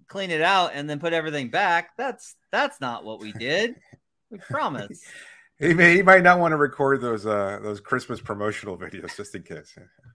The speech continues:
Speaker 2: You
Speaker 1: Just
Speaker 2: can say that
Speaker 1: keep
Speaker 2: stuff.
Speaker 1: your, keep your options open. <laughs> Uh, all right, it's gotta do it for Locked On N B A for Tuesday. Thanks for joining us. Appreciate you guys being with us. You can make sure to follow the show all week. You got Jake Mass and John Corrales on Wednesdays. On Thursdays, Pat the Designer alongside Nick Angstadt. And on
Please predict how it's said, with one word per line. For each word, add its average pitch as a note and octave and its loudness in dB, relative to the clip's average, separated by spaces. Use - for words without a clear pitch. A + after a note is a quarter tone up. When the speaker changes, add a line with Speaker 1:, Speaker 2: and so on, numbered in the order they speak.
Speaker 2:
You - -20
Speaker 1:
Just C#3 -14
Speaker 2:
can B2+ -8
say - -6
that G3+ -8
Speaker 1:
keep - -20
Speaker 2:
stuff. F#2 -10
Speaker 1:
your, - -18
keep E3+ -14
your D3 -8
options B2+ -8
open. F#2+ -12
<laughs> - -20
Uh, C3 2
all D#3 0
right, D3 6
it's C3+ -4
gotta D3+ -2
do C#3 -4
it B2+ -8
for C3 -10
Locked B2 -4
On A#2+ -4
N A2+ -8
B A2 -8
A G#2+ -6
for G#2+ -10
Tuesday. G2 -10
Thanks B2 -8
for C3 -18
joining G#2+ -10
us. F#2+ -14
Appreciate A2 -12
you G#2 -10
guys G2+ -8
being F#2 -12
with A2 -10
us. G#3 -10
You A2 -12
can F#2+ -16
make F#2 -12
sure - -10
to A2+ -10
follow F#2+ -6
the F#2 -16
show F#2+ -6
all G2 -4
week. A2 -4
You A2+ -2
got E2+ -8
Jake G#2 -4
Mass G#2+ -2
and G2 -12
John G2 -4
Corrales G2 0
on C3 8
Wednesdays. D3+ 2
On G2+ -6
Thursdays, G#2+ -2
Pat A#2+ 0
the A2 -14
Designer A2 -2
alongside A2 -2
Nick G#2 -8
Angstadt. B2+ 0
And G#2+ -10
on F#2 -12